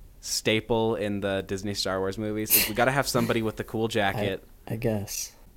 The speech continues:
Speaker 1: But it has to be brown and have, like, uh, it, it looks like Finn and Poe's jacket.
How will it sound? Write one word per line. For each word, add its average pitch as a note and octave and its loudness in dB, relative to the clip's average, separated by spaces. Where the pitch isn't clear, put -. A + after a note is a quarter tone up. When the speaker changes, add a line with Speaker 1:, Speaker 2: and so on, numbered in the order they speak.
Speaker 1:
But G#2+ -2
it G#2+ 0
has A#2+ 2
to C#3 0
be B2 2
brown G#2+ 4
and F#2+ -2
have, G2+ -2
like, F#2+ -4
uh, A2 -4
it, C3 0
it C3 2
looks D#3 2
like A#2 2
Finn G#2+ 0
and G2 -6
Poe's F#2 -4
jacket. E2+ -6